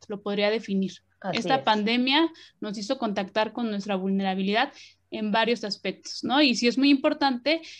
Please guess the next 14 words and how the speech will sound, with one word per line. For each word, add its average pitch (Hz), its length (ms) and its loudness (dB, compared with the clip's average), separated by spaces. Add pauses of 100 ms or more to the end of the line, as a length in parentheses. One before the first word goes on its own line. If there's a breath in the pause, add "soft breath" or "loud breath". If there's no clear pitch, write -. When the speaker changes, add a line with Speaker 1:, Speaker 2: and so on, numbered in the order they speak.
(120)
Speaker 1:
empezar 226 460 0
a 269 60 4
atender 247 520 0
esas 269 200 -2
necesidades 208 680 -2
que 208 100 -6
tenemos 208 500 -4
como, 196 440 -2
como 190 320 0
personas, 196 800 -6
como 196 180 0
individuos, 196 640 -2 (320 loud breath)
para 254 420 4
evitar 226 580 2